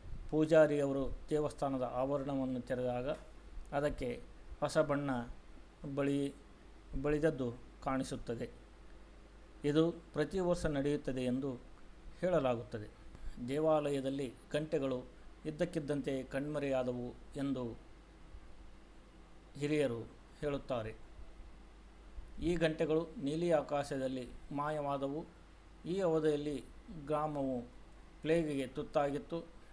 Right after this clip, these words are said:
ಗಂಟೆಗಳು ನಾಪತ್ತೆಯಾಗಿರುವುದು ಕೆಟ್ಟ ಶಕುನವಾಗಿತ್ತು. ಸಾಂಕ್ರಾಮಿಕ ರೋಗ ಹರಡಲು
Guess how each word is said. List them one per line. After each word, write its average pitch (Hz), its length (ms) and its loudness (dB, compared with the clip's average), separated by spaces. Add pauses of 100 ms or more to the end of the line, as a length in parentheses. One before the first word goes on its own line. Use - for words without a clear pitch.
(200)
ಗಂಟೆಗಳು 147 520 2
ನಾಪತ್ತೆಯಾಗಿರುವುದು 135 1120 0 (100)
ಕೆಟ್ಟ 151 200 -2 (220)
ಶಕುನವಾಗಿತ್ತು. 139 840 -2 (500)
ಸಾಂಕ್ರಾಮಿಕ 160 540 0
ರೋಗ 135 300 0
ಹರಡಲು 127 760 0